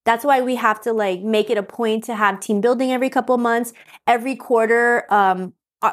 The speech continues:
my directors, we have three directors, including myself, meet with our local Miami-based team, um, for mentoring lunches. And we take a good two hours, three hours of lunchtime to get, you know, a temperature on our team.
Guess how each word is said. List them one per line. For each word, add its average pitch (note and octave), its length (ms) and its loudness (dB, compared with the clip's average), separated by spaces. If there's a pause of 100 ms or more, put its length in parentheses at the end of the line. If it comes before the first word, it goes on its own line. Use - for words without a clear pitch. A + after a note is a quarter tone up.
my A3 200 0
directors, A3 480 -2
we B3+ 80 -4
have A3+ 160 0
three A3+ 160 -6
directors, G#3+ 480 -2
including G#3+ 360 -4
myself, G3 460 0 (500)
meet A#3+ 320 0
with B3 220 -2
our G#3+ 380 2
local A3 360 0
Miami-based G3+ 760 -2
team, A#3+ 480 -4 (140)
um, F#3+ 560 0 (180)
for B3+ 140 0
mentoring G#3 560 -4
lunches. A#3+ 600 -4 (500)
And A3 400 0
we B3 160 0
take A#3 340 0
a E3 80 0
good A3 300 0
two B3 340 -6
hours, G#3 460 0
three G#3 200 -2
hours G3+ 440 0 (100)
of G3+ 240 -2
lunchtime A3 540 -4
to A#3+ 100 -4
get, G3+ 380 -2
you A3+ 100 -4
know, G3 140 -4
a F3+ 80 0
temperature G#3+ 480 -2
on G#3+ 160 2
our G3 100 2
team. G#3+ 440 0